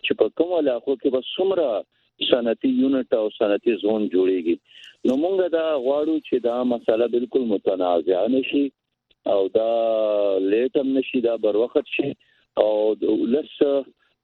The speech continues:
ټول نمایندګان د مرکزي حکومت په اعتماد کې والي، پارټیان هم د په اعتماد کې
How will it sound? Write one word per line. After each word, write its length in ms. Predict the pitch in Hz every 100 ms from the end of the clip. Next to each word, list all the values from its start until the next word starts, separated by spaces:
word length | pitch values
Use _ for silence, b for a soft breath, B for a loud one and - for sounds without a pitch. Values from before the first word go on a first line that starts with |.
| - -
ټول 140 | 165 165
نمایندګان 800 | 139 123 117 113 107 113 127 139 139
د 180 | 139 127
مرکزي 420 | 104 - 104 120 110
حکومت 420 | 107 104 110 113 -
په 80 | 98
اعتماد 420 | 107 98 104 95
کې 80 | - 87
والي، 260 | 82 78 -
پارټیان 420 | 95 - 107 104 120
هم 560 | 123 - - - - 117
د 100 | -
په 80 | 123
اعتماد 420 | 117 123 120 117
کې 120 | -